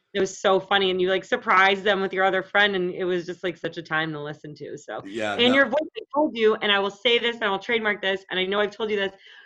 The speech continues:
Speaker 1: but you sound like a less annoying Bob Menery.
Speaker 2: <laughs> Oh my God. That's really
Speaker 1: I
Speaker 2: what
Speaker 1: feel
Speaker 2: I'm
Speaker 1: like
Speaker 2: going for. <laughs>
Speaker 1: you sound like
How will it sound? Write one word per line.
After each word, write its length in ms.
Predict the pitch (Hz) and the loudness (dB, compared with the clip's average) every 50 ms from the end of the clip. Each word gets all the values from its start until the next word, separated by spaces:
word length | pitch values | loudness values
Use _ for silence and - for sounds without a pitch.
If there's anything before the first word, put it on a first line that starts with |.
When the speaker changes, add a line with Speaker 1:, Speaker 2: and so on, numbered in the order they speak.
| _ _ | _ _
Speaker 1:
but 80 | 240 220 | -6 -6
you 80 | 220 233 | -6 -4
sound 320 | 233 - 247 226 247 254 | 2 4 6 6 6 6
like 140 | 254 247 262 | 4 2 2
a 40 | 240 | 2
less 440 | 220 208 208 208 208 247 262 - - | 2 4 4 6 4 4 4 0 -2
annoying 400 | 220 220 226 233 226 226 220 202 | -2 0 0 0 0 0 2 4
Bob 220 | 202 202 208 202 202 | 4 6 6 6 4
Menery. 580 | 196 208 214 196 156 147 - - 123 - 135 139 - - - - - - - - - | 4 4 4 2 2 0 -4 -6 -8 -8 -6 -6 -8 -10 -10 -14 -18 -20 -12 -10 -10
Speaker 2:
<laughs> 1300 | 254 - - 320 302 - - 311 302 - - 285 285 - - - 269 277 - - 240 240 - - 226 214 - - - - - - - - - - - _ _ _ _ - | -10 -2 0 0 0 2 2 0 0 2 2 0 0 2 0 -2 -2 0 0 -2 -2 -2 -2 -2 -2 -2 -4 -8 -14 -18 -20 -20 -20 -20 -20 -20 -20 _ _ _ _ 0
Oh 400 | - 208 202 196 190 180 170 156 | 4 6 6 8 8 6 6 4
my 180 | 143 139 135 127 | 2 2 2 0
God. 600 | 127 - 139 147 156 170 165 151 139 123 - - - - _ _ _ _ _ - | 0 0 2 4 6 6 6 6 6 4 2 -2 -8 -18 _ _ _ _ _ 0
That's 220 | 165 196 208 214 | 2 2 2 2
really 160 | 254 277 285 247 | 2 4 6 6
Speaker 1:
I 20 | 254 | 6
Speaker 2:
what 100 | 254 262 | 6 6
Speaker 1:
feel 80 | 269 | 6
Speaker 2:
I'm 80 | 262 - | 6 6
Speaker 1:
like 100 | 147 175 | 6 4
Speaker 2:
going 200 | 208 180 139 113 | 4 2 0 -2
for. 440 | - 117 101 92 85 76 73 - _ - - - - - - _ _ | -4 -8 -8 -6 -6 -8 -12 -14 _ -18 -18 -18 -18 -20 -20 _ _
<laughs> 420 | _ _ - 233 - - - - | _ _ -10 -10 -10 -8 -4 0
Speaker 1:
you 140 | 233 285 277 | 2 2 2
sound 360 | - - 294 277 277 277 285 | 4 6 8 8 8 8 6
like 120 | 277 269 | 4 2